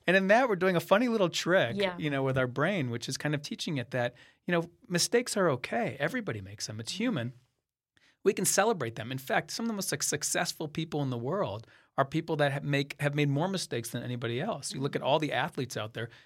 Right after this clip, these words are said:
Speaker 1: they've, the, the most successful athletes have missed more shots than anybody else. And so
Speaker 2: Mm-hmm.
Speaker 1: basketball, soccer, whatever. And so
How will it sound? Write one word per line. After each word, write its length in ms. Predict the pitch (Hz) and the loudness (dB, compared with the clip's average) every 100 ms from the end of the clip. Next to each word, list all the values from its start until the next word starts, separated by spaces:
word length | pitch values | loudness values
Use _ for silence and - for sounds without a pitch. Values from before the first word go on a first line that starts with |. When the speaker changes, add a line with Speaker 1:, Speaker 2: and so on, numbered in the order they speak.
| _ | _
Speaker 1:
they've, 180 | 147 147 147 | 2 2 -2
the, 160 | 135 131 | -4 -2
the 100 | 139 | 0
most 240 | 147 147 | 0 2
successful 520 | 143 - 190 180 - | 0 0 0 0 -4
athletes 400 | - 147 147 123 - | 0 0 0 -4 -4
have 100 | 120 | -4
missed 220 | 127 - | -4 -4
more 260 | 123 147 | 0 2
shots 440 | 160 - - - - | 2 0 -4 -6 -12
than 160 | 139 | -8
anybody 400 | 120 120 117 113 | -6 -6 -6 -6
else. 260 | 107 101 - _ _ _ _ _ | -8 -10 -18 _ _ _ _ _
And 120 | 120 - | 0 2
so 100 | 101 | 2
Speaker 2:
Mm-hmm. 100 | 113 | 4
Speaker 1:
basketball, 480 | 117 120 120 113 | 4 4 0 -2
soccer, 540 | 117 - 117 120 123 120 | -2 0 -2 -4 -6 -6
whatever. 500 | 107 117 120 101 - - | -4 -6 -8 -12 -14 -10
And 140 | 139 | -6
so 360 | 127 - 123 117 | -4 0 0 0